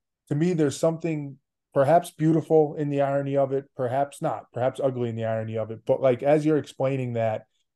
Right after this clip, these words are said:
there's something in it where it's like, you know, Americans don't like change. And I get that. And most people don't like change, and there's a comfort to it. And I don't think you say that from a place of, like,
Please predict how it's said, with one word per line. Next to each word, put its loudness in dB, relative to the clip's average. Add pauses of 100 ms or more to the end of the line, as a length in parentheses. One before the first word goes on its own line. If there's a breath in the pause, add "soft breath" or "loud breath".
(560)
there's -4
something 2
in 4
it -2
where 0
it's -6
like, -4
you -6
know, -2
Americans 0
don't 0
like -8
change. -4
And -4
I -2
get 2
that. -4
And -10
most -2
people -4
don't -4
like -6
change, -10
and -8
there's -4
a -8
comfort 0
to -2
it. -6
And -2
I 4
don't 2
think -2
you 0
say 2
that 2
from -8
a -6
place -2
of, -6
like, -6